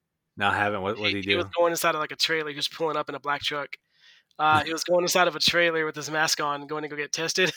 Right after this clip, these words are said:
Speaker 2: <laughs>
Speaker 1: Oh,
Speaker 2: Probably the
Speaker 1: nice.
Speaker 2: biggest news of the N F L day, so.
Speaker 1: Hey, hey, it's, I mean, something's happening. That's good.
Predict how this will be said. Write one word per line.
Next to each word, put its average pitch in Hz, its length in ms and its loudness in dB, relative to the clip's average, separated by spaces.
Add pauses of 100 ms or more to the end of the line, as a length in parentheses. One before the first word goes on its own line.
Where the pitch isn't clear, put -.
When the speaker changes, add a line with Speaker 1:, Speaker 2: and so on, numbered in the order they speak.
(120)
Speaker 2:
<laughs> - 220 4
Speaker 1:
Oh, 294 80 4 (300)
Speaker 2:
Probably 226 400 6
the 202 80 -2
Speaker 1:
nice. - 80 -2
Speaker 2:
biggest 208 300 4
news 202 240 4
of 175 60 0
the 160 80 0
N 160 80 -2
F 160 140 -4
L 147 100 -2
day, 139 260 -10
so. 151 240 -4 (760)
Speaker 1:
Hey, 156 400 2
hey, 151 340 2
it's, 110 400 -6
I 117 120 0
mean, 127 200 2
something's 143 360 2
happening. 151 420 4
That's 120 160 0
good. 165 340 2